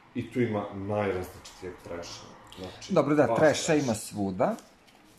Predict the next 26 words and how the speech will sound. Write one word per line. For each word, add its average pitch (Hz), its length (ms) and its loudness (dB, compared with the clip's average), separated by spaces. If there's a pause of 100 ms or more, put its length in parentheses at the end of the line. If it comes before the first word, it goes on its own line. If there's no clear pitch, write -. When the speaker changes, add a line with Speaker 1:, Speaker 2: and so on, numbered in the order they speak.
(160)
Speaker 2:
okruženi 98 680 0
smo 90 280 -10
šundom. 104 600 0 (360)
Speaker 1:
Tako - 280 -10
je. - 60 -14 (500)
Speaker 2:
Ovo, 127 180 0
to 135 140 0
je 120 40 4
već 113 200 2
opšte 117 340 0
mesto. 98 460 -2 (1040)
E 139 80 0
sad, 156 160 0
ja 175 80 6
sam 185 120 -4
malo 196 160 4
istraživao 131 500 0
zašto 151 340 -2
ljudi 123 180 2
vole 120 240 4
da 107 100 0
čitaju 110 360 -4
i 107 40 -2
da 113 60 2
gledaju 101 320 2
distopije. 82 760 -6